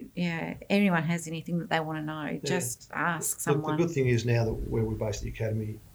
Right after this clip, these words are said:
Speaker 2: people drop in. We love people coming in and chatting to us. We've got Senior Constable Caitlin Rawlings in the northern part of the state, exactly can do the same.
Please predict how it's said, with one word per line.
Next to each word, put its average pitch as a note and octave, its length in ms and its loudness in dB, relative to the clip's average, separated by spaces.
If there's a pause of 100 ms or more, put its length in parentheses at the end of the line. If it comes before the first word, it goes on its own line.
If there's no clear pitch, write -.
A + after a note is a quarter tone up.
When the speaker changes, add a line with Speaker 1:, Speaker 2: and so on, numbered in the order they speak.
(140)
Speaker 2:
people C#3+ 180 8
drop A#2 260 4
in. - 300 2
We B2+ 100 4
love A#2 320 6
people A2 180 0
coming A2 280 -2
in A2 60 -2
and G#2 160 -2
chatting A2+ 260 0
to D#3+ 160 2
us. - 180 -4
We've A#2 160 0
got B2 140 6
Senior B2 260 4
Constable A2 360 -2
Caitlin A2 360 0
Rawlings D#3 640 2
in A#2+ 100 2
the A2+ 60 2
northern B2 320 2
part C3 240 0
of A#2 80 -2
the A#2+ 60 -4
state, D#3+ 340 2 (380)
exactly A#2+ 400 2
can A#2 180 -2
do A2+ 140 2
the A2+ 80 0
same. A2 320 2